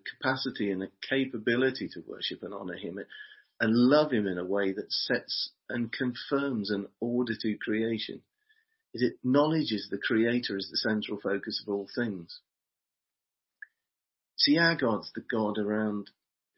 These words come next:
whom everything else orbits. And when he made us custodians of the earth and told us to subdue it and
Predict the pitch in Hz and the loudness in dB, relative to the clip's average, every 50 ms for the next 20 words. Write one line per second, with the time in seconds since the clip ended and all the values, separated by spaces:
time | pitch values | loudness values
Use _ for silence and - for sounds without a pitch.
0 | - - 127 120 113 113 - _ - 127 131 135 135 135 131 131 - 120 113 107 | -4 -2 0 0 0 -2 -6 _ -2 0 0 0 0 0 -4 -2 -2 -2 0 0
1 | 101 104 101 117 107 110 123 127 110 - 110 - _ - - - - _ _ _ | -2 -2 -2 -2 -2 0 -2 -2 -4 -6 -12 -18 _ -16 -16 -16 -16 _ _ _
2 | _ _ _ _ _ _ _ _ _ _ _ _ _ _ _ _ _ _ _ _ | _ _ _ _ _ _ _ _ _ _ _ _ _ _ _ _ _ _ _ _
3 | _ _ _ _ _ _ _ _ - 113 120 127 139 156 151 147 156 165 180 180 | _ _ _ _ _ _ _ _ -2 2 4 4 4 4 4 4 4 2 2 2
4 | 190 185 - - - - 151 143 - - 151 139 143 139 135 131 123 120 117 117 | 0 -4 -4 -4 -4 -4 -2 -2 -2 0 0 2 2 2 2 0 0 0 -2 -2
5 | 107 104 107 110 120 117 101 98 - - 95 95 95 - - 113 110 110 104 104 | -2 0 0 0 2 0 0 -2 -4 -6 -8 -8 -6 -4 -2 -2 0 0 -2 -4
6 | 98 - - - - 104 98 95 95 - - - 110 104 - 107 - - - 120 | -4 -4 -6 -4 -4 -6 -6 -4 -4 -4 -4 -2 -4 -6 -6 -10 -6 -4 0 2
7 | 117 120 107 90 85 - - 107 95 | 2 2 0 -2 -6 -8 -10 -10 -8